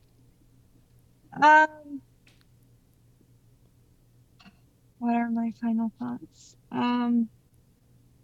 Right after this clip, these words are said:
I've just been kinda listening,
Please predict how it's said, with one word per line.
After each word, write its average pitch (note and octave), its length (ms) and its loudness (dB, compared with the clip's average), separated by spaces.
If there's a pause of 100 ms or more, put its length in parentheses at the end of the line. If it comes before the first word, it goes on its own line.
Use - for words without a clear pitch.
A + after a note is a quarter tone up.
(800)
I've C4+ 100 -2
just F4 240 -4
been G4+ 220 -2
kinda D#4+ 340 0
listening, A#3 800 0